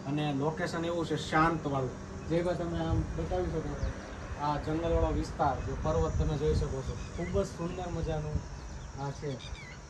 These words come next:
મંદિર. અને પક્ષીઓનો કલા-, કલકલાટ પણ તમે સાંભળી શકો છો. આ એક મંદિર એવું છે, જે તમે પુલ ઉપરની જે રોનક જોઈ શકો છો, કે સામે, કે ત્યાંથી તમે ઉતરો તો તમને આમ એવો અહેસાસ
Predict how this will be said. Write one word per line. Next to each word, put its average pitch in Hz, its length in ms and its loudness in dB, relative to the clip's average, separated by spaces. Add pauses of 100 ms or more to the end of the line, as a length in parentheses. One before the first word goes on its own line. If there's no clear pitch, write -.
(260)
મંદિર. 139 300 -2 (460)
અને 135 360 -2
પક્ષીઓનો 151 560 -4
કલા-, 147 300 -2 (140)
કલકલાટ 147 420 -2 (100)
પણ 139 120 -4
તમે 135 260 -4
સાંભળી 143 260 0
શકો - 280 -8
છો. 123 160 -12 (1300)
આ 156 100 -2
એક 165 200 -4
મંદિર 165 300 0
એવું 170 240 4
છે, 147 140 -4
જે 147 400 0
તમે 151 260 -2
પુલ 170 480 0
ઉપરની 165 640 0
જે 160 120 4
રોનક 160 360 0
જોઈ 170 140 4
શકો 165 260 -2
છો, 147 200 -2
કે - 140 12
સામે, 147 320 8 (420)
કે 143 100 -2
ત્યાંથી 156 260 2
તમે 165 260 0
ઉતરો 147 440 -2 (540)
તો 139 120 -2
તમને 156 360 -2
આમ 151 220 -4
એવો 160 180 -4
અહેસાસ 160 380 0